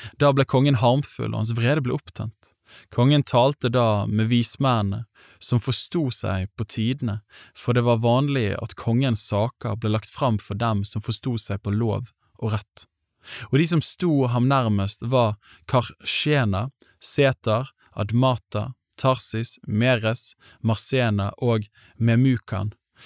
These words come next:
persernes og medernes sju fyrster, som alltid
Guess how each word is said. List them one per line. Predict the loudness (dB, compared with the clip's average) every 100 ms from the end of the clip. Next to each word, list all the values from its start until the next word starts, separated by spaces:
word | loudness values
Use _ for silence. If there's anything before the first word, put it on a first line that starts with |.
| -20 -2
persernes | -2 -2 -2 0 0 0 -2 -6 -2
og | 2
medernes | 2 2 0 -2 -2 -4 -6
sju | -8 -6 -2 -4 -6
fyrster, | -10 -8 -6 -6 -6 -10 _ -20 -12
som | -2 0 2
alltid | 2 0 -2 -2